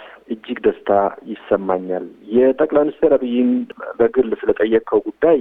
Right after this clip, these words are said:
እንደ ማንኛውም ታጋይ በትግሉ ውጣ ውረድ ውስጥ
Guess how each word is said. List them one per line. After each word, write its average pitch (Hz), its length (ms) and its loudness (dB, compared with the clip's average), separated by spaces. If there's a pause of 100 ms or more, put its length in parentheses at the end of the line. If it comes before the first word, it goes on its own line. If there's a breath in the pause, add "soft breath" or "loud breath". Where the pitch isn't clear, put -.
(160)
እንደ 156 200 -2
ማንኛውም 139 680 0
ታጋይ 131 400 2
በትግሉ 135 420 -2
ውጣ 131 240 0
ውረድ 101 260 0
ውስጥ - 240 -6